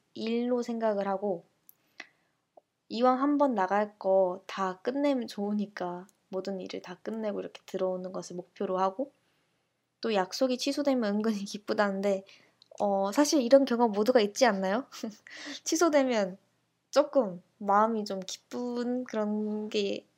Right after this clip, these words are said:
네, 일단 저는 있거든요. 그리고 집순이라면 좀 알 것 같은데 물론 누구와의 약속이냐에 따라 좀 다르겠지만,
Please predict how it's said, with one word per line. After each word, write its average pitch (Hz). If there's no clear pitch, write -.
네, 190
일단 185
저는 214
있거든요. 185
그리고 196
집순이라면 202
좀 180
알 196
것 196
같은데 190
물론 226
누구와의 277
약속이냐에 240
따라 233
좀 220
다르겠지만, 208